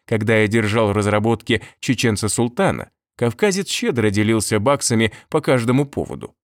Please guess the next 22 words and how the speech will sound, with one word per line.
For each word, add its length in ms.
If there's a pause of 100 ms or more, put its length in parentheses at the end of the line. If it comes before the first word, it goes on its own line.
(280)
А 160
раз 240
про 180
это 240
никто 300
не 120
прознал, 600 (260)
денежку 480
я 160
держал 360
при 160
себе. 500 (240)
Это 240
помогало 500
не 120
думать 320
хотя 260
бы 200 (140)
о 120
выживании 600
в 80
условиях 540